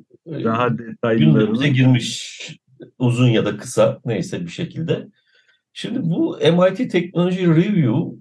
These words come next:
Speaker 1: her yıl yapıyor bunu. En son da işte iki bin yirmi ikinin on tane çığır açan teknolojisi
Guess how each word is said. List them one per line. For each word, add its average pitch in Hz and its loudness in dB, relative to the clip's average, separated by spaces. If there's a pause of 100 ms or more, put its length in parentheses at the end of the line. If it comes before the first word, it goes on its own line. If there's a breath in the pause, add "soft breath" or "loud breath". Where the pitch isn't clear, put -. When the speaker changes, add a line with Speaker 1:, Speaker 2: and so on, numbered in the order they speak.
Speaker 1:
her 214 0
yıl 127 0
yapıyor 87 -6
bunu. 82 -2 (920)
En 170 2
son 120 0
da 185 -2
işte 147 -6
iki 139 -4
bin 165 6
yirmi 147 2
ikinin 156 0 (180)
on 147 2
tane 117 0
çığır 127 -2
açan 113 -2 (400)
teknolojisi 107 -4